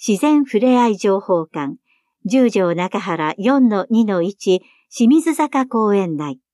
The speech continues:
丸二が、葛西臨海公園鳥類園、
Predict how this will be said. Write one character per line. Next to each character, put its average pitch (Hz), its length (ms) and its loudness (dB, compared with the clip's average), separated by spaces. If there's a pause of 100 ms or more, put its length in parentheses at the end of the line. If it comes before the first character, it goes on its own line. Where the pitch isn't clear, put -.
(500)
丸 254 340 2
二 269 200 4
が、 214 220 0 (340)
葛 294 340 -2
西 165 140 0
臨 254 240 2
海 262 240 0
公 233 320 0
園 160 180 -2
鳥 247 340 0
類 196 260 0
園、 143 200 -4